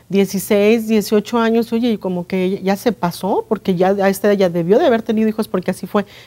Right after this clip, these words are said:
mi abuela, mi madre, y así por generaciones. Sin embargo,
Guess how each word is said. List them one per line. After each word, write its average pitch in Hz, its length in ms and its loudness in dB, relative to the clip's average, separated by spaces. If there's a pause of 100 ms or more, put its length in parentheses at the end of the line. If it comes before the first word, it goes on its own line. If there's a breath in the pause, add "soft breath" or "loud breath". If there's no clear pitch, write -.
mi 175 140 -2
abuela, 170 460 -2
mi 165 160 -6
madre, 175 420 -2
y 165 60 -4
así 175 280 -6 (100)
por 156 160 -8
generaciones. 156 600 -8 (320 loud breath)
Sin 190 260 -2
embargo, 214 720 0